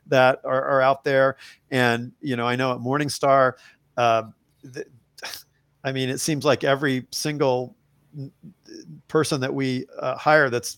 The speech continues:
recently <laughs> graduated from college is interested in sustainability and sustainable investing, uh, a-, as opposed to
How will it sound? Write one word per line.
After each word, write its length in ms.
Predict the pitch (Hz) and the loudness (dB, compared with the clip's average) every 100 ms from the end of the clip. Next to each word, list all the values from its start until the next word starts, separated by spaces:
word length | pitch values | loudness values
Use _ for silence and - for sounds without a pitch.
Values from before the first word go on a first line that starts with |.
| - | -4
recently 360 | 143 143 147 127 | -2 -2 -4 2
<laughs> 80 | |
graduated 480 | 139 147 147 139 127 | 2 2 2 2 2
from 140 | 135 127 | -6 -4
college 280 | 147 151 | 2 2
is 140 | 123 - | 2 -6
interested 460 | 185 196 185 175 | -6 -4 -2 0
in 100 | 143 | 0
sustainability 800 | 139 160 135 156 143 135 151 143 | -2 -4 -2 -2 -4 0 0 0
and 100 | 123 | -2
sustainable 540 | - 123 139 131 127 123 | -8 -8 -6 -6 -6 -6
investing, 580 | 120 156 147 117 127 - - - _ | -6 -6 -8 -12 -14 -20 -20 -20 _
uh, 240 | 123 120 127 - | 2 2 2 -2
a-, 40 | |
as 320 | 147 156 143 123 | 0 2 2 2
opposed 340 | 147 143 135 | 6 6 6
to 140 | 147 | -2